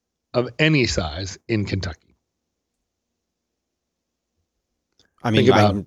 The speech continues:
Speaker 2: no.
Speaker 1: something Kentucky.
Speaker 2: I wouldn't even, couldn't even tell you where the Kentucky Derby takes place.
Speaker 1: It takes place in Kentucky.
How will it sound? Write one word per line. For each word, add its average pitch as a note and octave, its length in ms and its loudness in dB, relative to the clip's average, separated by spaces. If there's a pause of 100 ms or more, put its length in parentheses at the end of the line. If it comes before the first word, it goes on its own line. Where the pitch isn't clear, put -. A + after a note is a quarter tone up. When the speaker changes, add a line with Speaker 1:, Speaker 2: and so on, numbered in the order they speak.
(140)
Speaker 2:
no. B2 340 -2
Speaker 1:
something E3+ 800 4
Kentucky. D#3 260 4
Speaker 2:
I - 20 4
wouldn't F#3 200 4
even, F3 200 2
couldn't F#3 220 -2
even E3+ 160 0
tell E3 140 0
you E3 60 2
where D#3+ 100 2
the D#3 80 -2
Kentucky C#3+ 400 -4
Derby D3 360 0
takes - 360 -6
place. - 340 -10 (840)
Speaker 1:
It - 80 -20
takes A#2 200 -4
place A#2+ 240 -2
in B2+ 100 -2
Kentucky. - 580 -4